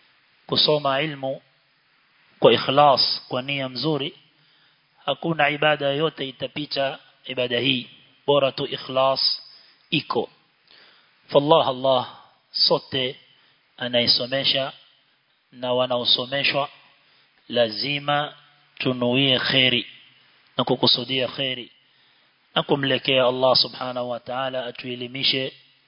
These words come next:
kupitia vikao hiki. Wa illa, ikiwa hakuna ikhlas,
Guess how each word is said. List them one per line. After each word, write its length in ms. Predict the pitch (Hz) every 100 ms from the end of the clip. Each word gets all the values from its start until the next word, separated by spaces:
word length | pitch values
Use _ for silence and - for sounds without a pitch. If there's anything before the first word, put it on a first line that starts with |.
| _ _ _ _
kupitia 720 | - - 120 - 131 127 123 127 - _ - -
vikao 360 | 127 117 120
hiki. 340 | 117 120 - - - _ _ _ - _ -
Wa 100 | 143
illa, 440 | 190 185 151 156 -
ikiwa 340 | 139 160 147
hakuna 360 | 139 - 175 156
ikhlas, 640 | 147 147 135 135 135 -